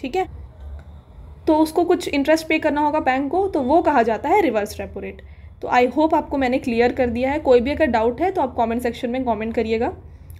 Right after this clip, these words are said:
नेक्स्ट देखिए, how many banks were nationalized in India in the year nineteen sixty-nine। तो नाइनटीन सिक्सटी नाइन में कितने बैंक को यहाँ पे नेशनलाइज किया गया था? फोर्टीन बैंक्स को नेशनलाइज किया गया था।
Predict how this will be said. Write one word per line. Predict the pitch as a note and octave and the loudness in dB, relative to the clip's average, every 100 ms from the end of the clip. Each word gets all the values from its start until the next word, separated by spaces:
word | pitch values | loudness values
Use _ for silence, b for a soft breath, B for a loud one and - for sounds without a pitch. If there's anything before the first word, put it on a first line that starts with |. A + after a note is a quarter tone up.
| - | -2
नेक्स्ट | - - | 0 0
देखिए, | C#4 C4+ G4 | -2 2 0
how | C#4 B3+ | 2 2
many | C#4 D4 | 2 0
banks | A#3 A3+ C#4 | 2 2 0
were | D4 C#4+ | -2 0
nationalized | A#3 A#3+ B3 A3 B3 D4+ B3 | 0 -2 -4 -2 -2 -4 -4
in | A#3 | -4
India | G#3 A3 D#4+ B B B B | -2 -2 -4 B B B B
in | B3 | 2
the | A#3+ | 2
year | A#3 C#4 | 2 2
nineteen | A3 A3+ C4+ | 0 0 0
sixty-nine। | C4+ A#3+ A#3 G3 - - | -2 -6 -6 -8 -10 -10
तो | G#3+ | -8
नाइनटीन | G#3+ A3 A#3 D#4 | -4 -4 -2 -4
सिक्सटी | C4+ - C4 | -4 -4 -2
नाइन | A#3 | -2
में | B3+ C#4 | -2 -2
कितने | - C4 | -2 0
बैंक | C#4 A#3 A3+ B3+ | 2 2 2 0
को | B3+ | 0
यहाँ | A#3+ | 0
पे | B3 | 0
नेशनलाइज | A#3+ A#3 A#3+ A3+ C4 | -2 0 0 0 0
किया | - C4 B3 | -2 0 0
गया | B3 | 0
था? | B3 D#4+ - B B B - | -2 -6 -6 B B B -2
फोर्टीन | D4 C#4+ F#4+ | 0 4 4
बैंक्स | C#4+ A#3 B3 B3 | 4 2 0 -4
को | C#4+ | -4
नेशनलाइज | C4+ A#3+ A#3 G#3 B3 | -2 -2 -2 -2 -4
किया | - B3 A#3 | -4 -2 -2
गया | A3+ A3+ | 0 -2
था। | D4 | -4